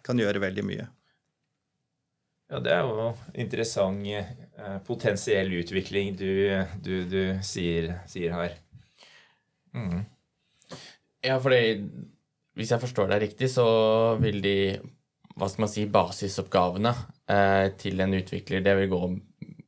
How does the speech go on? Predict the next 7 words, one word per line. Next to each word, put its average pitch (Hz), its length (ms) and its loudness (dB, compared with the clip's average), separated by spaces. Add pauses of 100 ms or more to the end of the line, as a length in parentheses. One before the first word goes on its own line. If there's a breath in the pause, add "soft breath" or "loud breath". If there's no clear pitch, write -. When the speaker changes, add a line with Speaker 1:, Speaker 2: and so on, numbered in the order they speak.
(140)
Speaker 3:
mye 104 480 4
raskere, 101 400 -2 (240)
Speaker 1:
Mm. - 80 2
Speaker 3:
eh, 95 960 2 (1000 soft breath)
og 98 180 6
mer 95 520 2
effektivt, - 460 -10